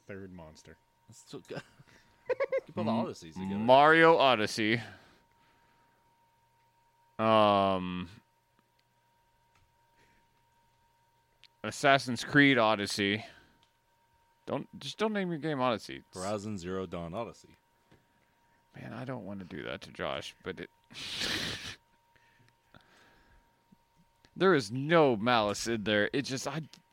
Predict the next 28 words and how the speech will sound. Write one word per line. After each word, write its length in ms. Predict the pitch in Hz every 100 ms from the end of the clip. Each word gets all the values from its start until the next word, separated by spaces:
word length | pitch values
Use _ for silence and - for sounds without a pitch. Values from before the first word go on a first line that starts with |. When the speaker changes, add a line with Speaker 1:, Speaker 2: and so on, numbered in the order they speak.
| _ -
Speaker 1:
You 80 |
work 260 | 123 139 131
with 140 | 123
a 60 | 110
guy 420 | 101 92 87 82 _ - - - - _ _ _ -
who 80 |
talks 380 | 117 143 120 -
about 400 | 98 92 87 90 _ _ _ _ -
the 80 | 113
Soulsborne 800 | - - 135 127 113 123 120 107
games 680 | 104 92 92 90 - - - -
as 200 | 117 104
though 160 | 117 113
they 140 | 113
are 140 | 107 107
literally 580 | 107 123 123 127 120
the 120 | 110 107
second 380 | 110 95 87
coming. 300 | 82 80 76 _ _ _ _ _ _ _ _ _ _ _ _ _ _ _ -
Speaker 3:
He 120 | 240
doesn't 260 | 359 370 330
really 160 | 320
talk 160 | 262 277
about 160 | 120
them 100 | 101
that 120 | 92 82
much 200 | 80 98
anymore. 400 | 69 62 76